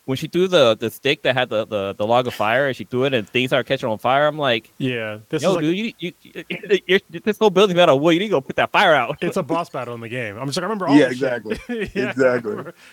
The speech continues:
Speaker 2: I remember
Speaker 1: Yeah, I
Speaker 2: they
Speaker 1: saw,
Speaker 2: sneak
Speaker 1: I saw
Speaker 2: around.
Speaker 1: the gameplay. I saw the gameplay after the, 'cause after the show, they do, like, a little behind the scenes stuff, and they show some of the gameplay. I'm like, "Dude, they're, like, this game wrote itself. Like, they're just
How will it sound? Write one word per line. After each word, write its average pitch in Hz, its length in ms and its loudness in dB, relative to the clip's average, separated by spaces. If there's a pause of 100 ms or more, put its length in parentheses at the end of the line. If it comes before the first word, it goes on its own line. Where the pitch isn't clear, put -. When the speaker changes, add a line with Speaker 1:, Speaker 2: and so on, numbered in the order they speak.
(220)
Speaker 2:
I - 60 -6 (220)
remember 208 160 0
Speaker 1:
Yeah, 160 80 6
I - 20 4
Speaker 2:
they 156 80 2
Speaker 1:
saw, - 80 2
Speaker 2:
sneak 190 120 -2
Speaker 1:
I 143 100 0
saw 180 100 -2
Speaker 2:
around. 196 140 2
Speaker 1:
the 143 100 0
gameplay. 139 540 -2 (260)
I 131 80 -8
saw 165 200 2
the - 100 -4
gameplay 143 340 -4
after 117 240 -2
the, 101 340 -2 (160)
'cause 127 80 -10
after 139 380 0
the 113 240 0
show, 135 260 0
they 110 120 -2
do, 113 120 -6
like, 110 180 -2
a 117 60 -4
little 113 180 -2
behind 107 360 -6
the 101 40 -12
scenes 123 300 -8
stuff, 104 200 -2
and 107 60 -12
they 92 60 -4
show 113 160 -8
some 104 140 -8
of 101 40 -8
the 92 80 -4
gameplay. 113 400 -2
I'm 107 80 -2
like, 107 220 -4 (520)
"Dude, 139 280 2
they're, 143 380 2
like, 107 180 -2 (240)
this - 300 -2
game 131 340 0
wrote 117 200 0
itself. 104 360 0
Like, 98 160 -4
they're 165 180 2
just 117 300 -6